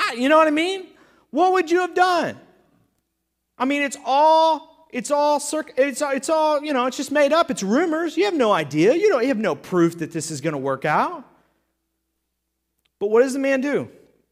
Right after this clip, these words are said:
He gets up, he walks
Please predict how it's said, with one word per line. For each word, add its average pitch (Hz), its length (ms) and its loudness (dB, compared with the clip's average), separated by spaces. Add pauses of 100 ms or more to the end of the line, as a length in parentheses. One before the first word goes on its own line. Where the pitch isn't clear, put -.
(1000)
He - 80 -14
gets 185 340 -6
up, 190 380 -2 (840)
he - 80 -12
walks 135 640 -10